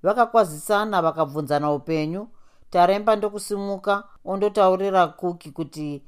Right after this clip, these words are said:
akanga ashanyirwa neshamwari dzake. Kuki akati zvakanaka, ndokuuyawo akavakwazisa nokuvabvunza upenyu. Kuki akagadzira tii nezvimwe zvokudya, akapa Taremba kuti apewo shamwari dzake.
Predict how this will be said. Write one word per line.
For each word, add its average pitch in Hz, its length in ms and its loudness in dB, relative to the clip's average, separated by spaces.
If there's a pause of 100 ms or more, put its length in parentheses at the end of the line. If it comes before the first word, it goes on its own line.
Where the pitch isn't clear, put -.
(200)
akanga 185 480 2
ashanyirwa 170 580 0
neshamwari 151 480 -2
dzake. 131 500 -4 (460)
Kuki 233 320 0
akati 196 300 2
zvakanaka, 175 680 -2 (200)
ndokuuyawo 175 960 2 (180)
akavakwazisa 156 1120 0 (120)
nokuvabvunza 151 680 -2
upenyu. 135 540 -6 (720)
Kuki 247 320 -2
akagadzira 180 680 2
tii 208 360 -8
nezvimwe 165 460 -6
zvokudya, 151 600 -6 (360)
akapa 185 400 0
Taremba 185 540 0
kuti 175 260 -6
apewo 170 340 0
shamwari 160 400 -2
dzake. 135 480 -6